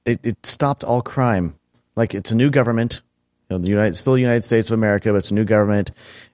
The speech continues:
And the way they stop crime is you have this twelve-hour window to kill whoever it is.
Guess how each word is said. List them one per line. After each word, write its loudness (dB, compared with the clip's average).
And 0
the -2
way 4
they 2
stop -2
crime 0
is -2
you 2
have 2
this 0
twelve-hour 0
window 0
to -4
kill -2
whoever 0
it -2
is. -2